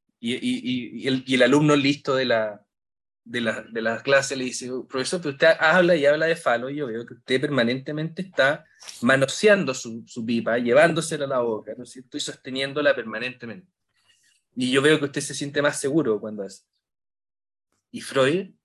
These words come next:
en ese momento, acorralado, acorralado, en ese momento se da vuelta y le dice:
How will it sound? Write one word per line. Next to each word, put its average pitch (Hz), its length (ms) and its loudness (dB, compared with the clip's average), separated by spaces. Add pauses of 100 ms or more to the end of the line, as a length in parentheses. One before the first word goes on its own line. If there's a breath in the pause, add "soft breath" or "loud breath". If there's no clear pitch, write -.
en 113 100 -12
ese 123 220 -2
momento, 127 280 4
acorralado, 127 720 4 (220)
acorralado, 113 640 -2
en 117 80 -10
ese 131 180 -6
momento 135 320 -6
se 139 140 -6
da 120 80 2
vuelta 131 480 -8
y 143 60 -8
le 117 100 -6
dice: 127 540 -8